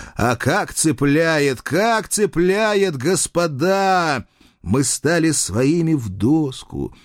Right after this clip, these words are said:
нас любили, обожали, пытались поить и звали в гости. За стол,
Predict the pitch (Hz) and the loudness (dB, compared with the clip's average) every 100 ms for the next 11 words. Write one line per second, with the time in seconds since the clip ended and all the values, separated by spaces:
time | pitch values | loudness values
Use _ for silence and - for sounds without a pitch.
0 | - - 123 165 - 90 143 123 180 180 | -8 -2 0 0 -2 0 0 0 0 2
1 | 147 123 139 151 117 110 185 185 156 113 | 2 2 2 0 0 0 0 0 0 -2
2 | - - - 92 139 131 120 - 98 98 | -6 -12 -6 0 2 2 0 -2 0 2
3 | 165 165 135 - - _ 101 113 95 101 | 2 0 0 -4 -8 _ 0 0 0 -2
4 | 120 104 98 85 62 90 87 - - - | 0 0 -2 -4 -4 -2 -2 -2 -4 -4
5 | 64 - - _ - 90 107 160 135 135 | -6 -6 -14 _ -2 0 2 2 0 -2
6 | - 214 208 127 92 | -2 0 0 0 -4